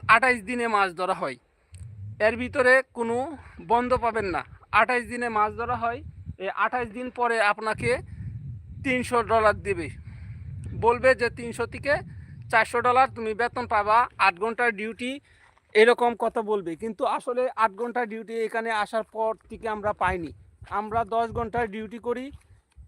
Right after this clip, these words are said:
সকাল ছয়টা থেকে সন্ধ্যা ছয়টা পর্যন্ত ডিউটি করি,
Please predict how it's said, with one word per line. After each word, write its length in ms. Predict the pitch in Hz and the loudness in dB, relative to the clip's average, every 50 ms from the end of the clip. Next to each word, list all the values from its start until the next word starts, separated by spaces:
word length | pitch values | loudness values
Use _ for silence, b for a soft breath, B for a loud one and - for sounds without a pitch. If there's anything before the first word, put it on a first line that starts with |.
| _ - - - | _ -20 -4 2
সকাল 320 | 208 208 - - 240 240 | 2 2 4 6 4 4
ছয়টা 360 | 214 - 240 240 233 226 247 - | 4 2 0 0 2 0 0 -2
থেকে 440 | - 254 196 226 247 247 269 311 277 b b b b b | -4 -6 -4 0 2 2 2 2 -2 b b b b b
সন্ধ্যা 560 | - - 226 220 226 233 220 196 233 240 233 - | -4 0 2 2 2 2 2 2 4 2 2 0
ছয়টা 260 | - 233 226 220 247 | 0 0 0 0 -2
পর্যন্ত 360 | 220 226 233 214 240 233 202 | -2 -2 -2 -4 -4 -4 -4
ডিউটি 340 | 240 214 190 214 214 175 226 | -4 -4 -4 -6 -10 -10 -8
করি, 300 | 208 220 233 226 254 294 | -4 -4 -4 -4 -4 -8